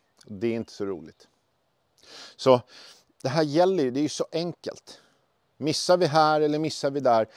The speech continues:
så ryker handduken. Det är inget konstigt. Vi behöver alla hjälp när vi tränar och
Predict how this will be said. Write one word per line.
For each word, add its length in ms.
så 180
ryker 420
handduken. 600
Det 80
är 40
inget 220
konstigt. 720
Vi 120
behöver 340
alla 260
hjälp 340
när 100
vi 100
tränar 480
och 440